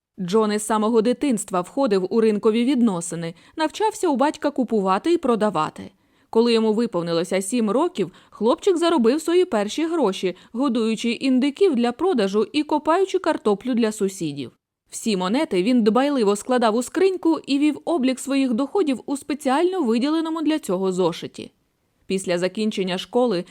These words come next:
Джон Рокфеллер вступив до коледжу, але невдовзі покинув навчання. Він вирішив, що втрачає занадто багато часу, закінчивши тримісячні бухгалтерські курси,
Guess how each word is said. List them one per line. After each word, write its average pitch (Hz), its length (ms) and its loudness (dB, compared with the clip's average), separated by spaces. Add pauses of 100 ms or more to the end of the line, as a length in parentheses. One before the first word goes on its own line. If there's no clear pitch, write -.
(140)
Джон 240 300 2
Рокфеллер 214 580 -2
вступив 247 460 -4
до 311 120 -2
коледжу, 185 600 -2 (160)
але 349 200 -2
невдовзі 339 480 0
покинув 208 480 -2
навчання. 170 600 -8 (300)
Він 311 200 -4
вирішив, 202 500 0 (120)
що - 180 -4
втрачає 269 540 -2
занадто 240 380 0
багато 254 340 -2
часу, 214 480 -6 (240)
закінчивши 294 640 -2
тримісячні 254 600 -2
бухгалтерські 254 640 -2
курси, 339 420 -4